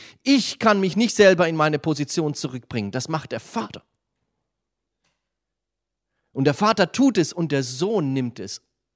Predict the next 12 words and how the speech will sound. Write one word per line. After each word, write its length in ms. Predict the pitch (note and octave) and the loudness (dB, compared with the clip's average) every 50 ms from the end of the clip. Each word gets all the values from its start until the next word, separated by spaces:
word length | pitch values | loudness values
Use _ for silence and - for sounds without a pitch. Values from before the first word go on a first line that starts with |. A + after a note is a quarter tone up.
| _ - | _ -4
an, 540 | - A3+ C4 A#3+ G3 D3+ B2+ A2 G#2 G#2+ G#2+ | 0 2 4 4 4 2 2 0 -2 -2 -2
wieder 200 | B2+ A#2 A2+ - | -2 -2 -2 -4
zurückzugehen 840 | - - A#2 A#2+ C#3 C3 - - - - - - - C3 A#2 G2 _ _ _ _ _ _ _ _ _ _ _ _ _ | -6 -10 -8 -8 -10 -10 -10 -14 -18 -14 -14 -12 -10 -10 -10 -12 _ _ _ _ _ _ _ _ _ _ _ _ _
in 640 | A2+ A2+ C#3+ C3+ A#2+ A2 G#2 G#2+ - - B2+ A2+ G#2 | -6 -2 0 0 2 0 -2 -4 -6 -6 -6 -6 -6
die 100 | G2+ G#2 | -6 -8
Position. 680 | - - G#2 G2 - F#2+ - - - - C#2+ B1 - - _ _ _ _ _ _ _ _ _ _ _ _ _ _ _ _ _ _ _ | -10 -8 -10 -10 -10 -12 -14 -14 -14 -16 -16 -18 -20 -20 _ _ _ _ _ _ _ _ _ _ _ _ _ _ _ _ _ _ _
Aber 180 | - G2+ F2+ F2+ | -12 -10 -10 -8
den 160 | F#2+ F2+ - | -10 -8 -8
Ausschlag 640 | A#2 C#3 D#3 - - - D3 C3 C3 B2+ _ _ _ _ _ _ _ _ _ _ _ | -6 -6 -6 -8 -10 -12 -12 -14 -14 -16 _ _ _ _ _ _ _ _ _ _ _
macht 300 | - G#2+ A2 - - - | -16 -14 -14 -14 -14 -16
der 60 | G#2+ - | -16 -16
Vater. 480 | - G2+ G2 F#2+ - - E2 - _ | -16 -16 -18 -18 -18 -20 -20 -20 _